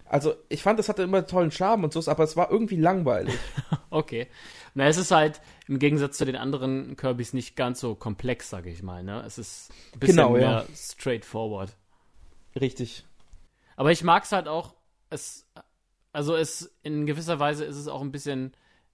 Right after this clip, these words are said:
Speaker 2: herausfordernder, dadurch, dass man keine Fähigkeiten annehmen kann. Ich liebe die Fähigkeiten, aber so ist es halt auch ein bisschen schwieriger. Ich weiß natürlich, also ich kann verstehen, was du meinst und es ist ein sehr kurzes Spiel.
Speaker 1: Mhm.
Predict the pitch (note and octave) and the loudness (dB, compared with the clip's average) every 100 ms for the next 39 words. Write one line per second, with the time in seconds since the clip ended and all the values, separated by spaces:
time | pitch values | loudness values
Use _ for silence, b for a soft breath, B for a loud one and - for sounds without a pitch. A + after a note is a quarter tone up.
0 | _ B2 G#2+ A2 D#3+ - F#3+ F#3 F#3 F3+ | _ -10 -6 -4 -6 -4 -4 -2 -2 -2
1 | F3+ E3+ D#3 D#3+ D#3 D3+ C#3+ C#3+ C#3 C3 | -2 0 -4 -4 -10 -10 -10 -6 -6 -6
2 | C#3+ C#3 - C#3 - B2 C3 C3+ C3+ C3+ | -8 -10 -10 -10 -10 -10 -8 -8 -8 -10
3 | B2 A#2+ - - A2+ D#3 D3+ A2+ B2 A#2+ | -10 -12 -16 -18 -8 -6 -4 -6 -8 -12
4 | - B2 B2 C#3+ b b b b b b | -10 -10 -10 -14 b b b b b b
5 | _ _ - A#2+ A#2+ A#2 C3 B2+ B2 A#2+ | _ _ -16 -10 -8 -8 -12 -14 -14 -12
6 | A#2 G#2+ G#2+ A#2 A2+ G#2+ - _ - - | -12 -12 -12 -10 -10 -12 -16 _ -20 -10
7 | B2 C#3+ C#3+ B2+ B2+ b b b B2 C#3 | -4 -2 -2 -2 -4 b b b -8 -2
8 | D3 D#3 D3 D3+ D3+ C3+ C#3+ C3+ - - | 0 0 -4 -4 -4 -4 -6 -6 -10 -16
9 | - D#3 D3 C3+ - D3+ C3+ - C3 A#2+ | -18 -10 -8 -6 -4 -2 -4 -4 -4 -2
10 | B2+ C3 A#2 B2+ - A2 G#2+ - D3+ - | -4 -4 -8 -8 -8 -6 -6 -6 -6 -6
11 | G3 - F#3 G3+ D#3+ | -6 -6 -2 0 -2